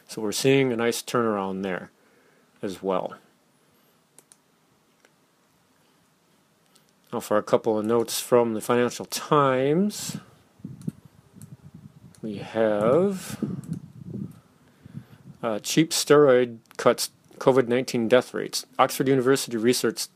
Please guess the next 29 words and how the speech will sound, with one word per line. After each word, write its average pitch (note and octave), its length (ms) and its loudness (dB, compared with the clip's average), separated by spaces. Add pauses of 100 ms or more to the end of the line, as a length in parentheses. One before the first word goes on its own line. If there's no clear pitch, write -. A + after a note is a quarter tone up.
(720)
that A2+ 120 0
found A#2+ 280 4
a G#2 40 -4
cheap D3 360 0
and A#2 100 -4
widely A#2+ 300 6
available A2 480 2
generic A#2 480 0
steroid A#2+ 540 2
significantly B2 680 -2
reduced A2 400 0
the G#2 80 -2
risk A2 300 0
of F#2+ 200 -10
dying G#2+ 400 2
from F#2 220 -10
coronavirus G#2 680 0
has G#2+ 160 -2
been G2 140 -6
hailed A2+ 300 4
as G#2 180 -4
the G2 100 -4
biggest C#3 500 4
covid C3+ 380 4
nineteen A#2+ 480 0
drug A2+ 280 4
breakthrough A2+ 440 2
to - 160 -6
date. F#2+ 500 4